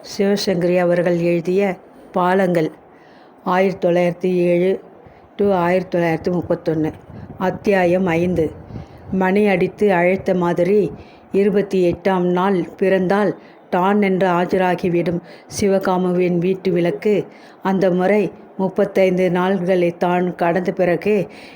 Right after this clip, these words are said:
இது நிச்சயம் பிள்ளைதான் என்று அல்லு அசலில்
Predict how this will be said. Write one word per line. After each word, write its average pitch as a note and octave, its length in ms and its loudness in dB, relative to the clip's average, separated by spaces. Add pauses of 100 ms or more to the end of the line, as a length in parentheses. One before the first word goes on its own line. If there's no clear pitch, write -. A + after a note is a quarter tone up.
இது F#3+ 200 0
நிச்சயம் F#3 480 0
பிள்ளைதான் F#3 520 0
என்று F3 320 2 (480)
அல்லு F#3+ 280 2
அசலில் F3+ 540 0